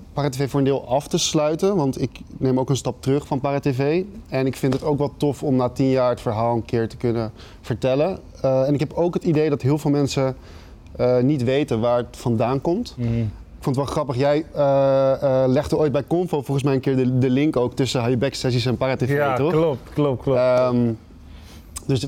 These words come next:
Speaker 1: veel mensen weten dat niet. Dus ik vind het ook wel tof om dat een keer, eh, eh, toe te lichten. Ja.
Speaker 2: Grappig, man. Ik, ik, ik, ik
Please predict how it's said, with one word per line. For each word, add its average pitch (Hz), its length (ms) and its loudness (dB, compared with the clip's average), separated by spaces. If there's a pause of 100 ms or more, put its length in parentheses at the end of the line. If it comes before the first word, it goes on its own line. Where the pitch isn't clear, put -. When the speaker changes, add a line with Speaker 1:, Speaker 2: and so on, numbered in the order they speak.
Speaker 1:
veel 165 140 2
mensen 147 220 2
weten 147 220 0
dat 127 100 2
niet. 113 280 0
Dus 120 180 0
ik 135 100 -4
vind 147 140 0
het 139 80 -2
ook 139 120 2
wel 131 140 -2
tof 139 220 -2
om 123 80 2
dat 120 160 0
een 117 100 0
keer, 117 280 0
eh, 110 200 2
eh, 107 380 -4
toe 135 120 -4
te - 100 -2
lichten. 101 460 -4
Ja. 110 260 -4 (300)
Speaker 2:
Grappig, 165 480 -2
man. 107 200 0 (160)
Ik, 180 200 -2
ik, 208 200 0
ik, 208 160 -2 (140)
ik 185 120 0